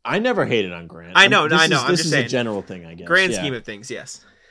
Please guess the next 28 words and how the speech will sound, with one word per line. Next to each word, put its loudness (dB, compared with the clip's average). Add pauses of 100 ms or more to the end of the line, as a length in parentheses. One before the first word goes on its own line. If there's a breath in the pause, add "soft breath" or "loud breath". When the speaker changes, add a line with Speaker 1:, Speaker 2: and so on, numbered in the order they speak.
(240 soft breath)
Speaker 1:
I 0
always 2
thought -8
Grant -14
was -18
fine. -12 (680 soft breath)
But 2
Speaker 2:
Uh, -12 (220 loud breath)
I -16
love -10
Speaker 1:
these, 2
Speaker 2:
it. -10
Speaker 1:
so 0
these 0
three -4
guys 0
at -8
the -8 (720)
top, -8 (400)
Speaker 2:
Yeah. -10 (240)
Speaker 1:
I -10
guess, -4 (260)
are -6
safe -2
in -8
their -4
role. -4
Uh, -20